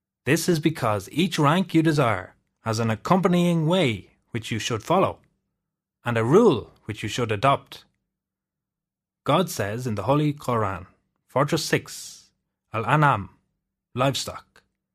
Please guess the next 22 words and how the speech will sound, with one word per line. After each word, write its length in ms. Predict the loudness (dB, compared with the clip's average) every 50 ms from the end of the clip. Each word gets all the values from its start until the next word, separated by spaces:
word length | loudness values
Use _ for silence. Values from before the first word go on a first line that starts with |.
| _ _ _ _ _ -4
verse 260 | -4 -4 -4 -4 -4
one 200 | -2 0 2 2
hundred 360 | 2 2 2 0 -2 -4 -8 -10
and 160 | -10 -10 -8 -6
thirty-two, 640 | -4 -4 -4 -4 -6 -6 -6 -8 -8 -10 -10 -16 _ _ _ _ _ _ _ _ _ _ _ _ _ _ _ _ _ _ _ _ _ _ _ _ _ _ _ _ _ _ _ _ _ -2
"To 160 | 0 2 4
all 420 | 6 8 8 8 8 8 6 6 6
are 100 | 6 4
degrees 1040 | 4 2 4 4 4 4 4 2 0 -2 -6 -8 -12 -16 -18 -18 -20 -20 -20 -18 _ -12
according 600 | -6 0 4 4 6 6 6 4 4 2 0 0
to 140 | 2 2 4
their 180 | 4 4 2
deeds." 840 | 2 2 2 2 2 0 -2 -6 -8 -12 -18 -20 -20 -20 -20 _ _ _ _ _ _ _ _ _ _ _ _ _ _ _ _ _ _ _ _ _ _ _ _ _ _ _ _ -6
And 140 | -4 -4 -2
he 80 | -4
says 680 | -4 -2 0 2 2 2 2 2 2 0 -2 -4 -4 -4
in 120 | -2 -2
the 100 | -2 0
Holy 240 | 2 2 2 2 0
Quran, 720 | -2 -2 0 2 4 4 4 4 2 2 0 -2 -2 -4 -4
Fortress 440 | -2 -2 -2 0 -2 -4 -8 -6
thirty-five, 960 | -2 0 0 0 2 0 0 0 0 0 0 -2 -4 -10 -16 -20 -20 _ _